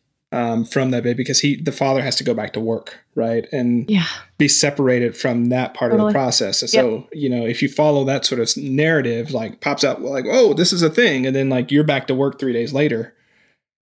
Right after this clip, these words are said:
Speaker 1: and you're divorced from that entire sort of process. And you didn't get the nine months. You had sort of those three days, if you're lucky, here in the States.
Speaker 2: Yeah.
Speaker 1: Um, and that's your experience of sort of newbornhood. <laughs>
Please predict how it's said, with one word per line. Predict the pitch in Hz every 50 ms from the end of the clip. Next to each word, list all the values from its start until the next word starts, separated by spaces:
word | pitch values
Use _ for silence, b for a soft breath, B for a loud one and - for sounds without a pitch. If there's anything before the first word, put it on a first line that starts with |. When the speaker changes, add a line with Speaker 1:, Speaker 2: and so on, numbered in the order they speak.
| _ _ -
Speaker 1:
and | 170 143 131 127 131 131 127
you're | 131 143 143
divorced | 139 135 131 143 139 143 143 147 - -
from | - 127 127
that | 123 123 117
entire | 113 113 - - - - 131 135 131 131 127 123
sort | - - - 120
of | 117 -
process. | - - - 165 175 170 - - 120 117 120 -
And | 123 131
you | 131 139
didn't | 143 151 131 135
get | 156 185 185
the | - 123
nine | 123 131 120 123 113 110
months. | 113 117 113 107 - - - - - - _ _ _
You | - 143
had | 143 147 131 127 -
sort | - 135 127
of | 120 117 123 113 - - _ _
those | - 156 135 - -
three | - 147 135
days, | 127 123 123 123 123 117 113
if | - -
you're | 113 117
lucky, | 123 127 120 - 101 101
here | - 139 110 101
in | 90
the | 78 -
States. | - - 120 104 95 - - - - b b b b b b b b b b -
Speaker 2:
Yeah. | - - 123 117 113 110 107 104 104
Speaker 1:
Um, | 104 104 101 123 135 - _ _ -
and | 151 139 131 131 127
that's | 131 147 147 156 156 - - -
your | 160 151 156 156 170 170 170 170 170 170 165 165 - - _ -
experience | 151 - - - - 208 233 233 214 175 147 139 139 - -
of | - 123 139 131
sort | - - 143 131
of | 131 123 -
newbornhood. | 139 147 160 165 160 160 139 131 123 117 85 - - 76 73 73 76 - -
<laughs> | B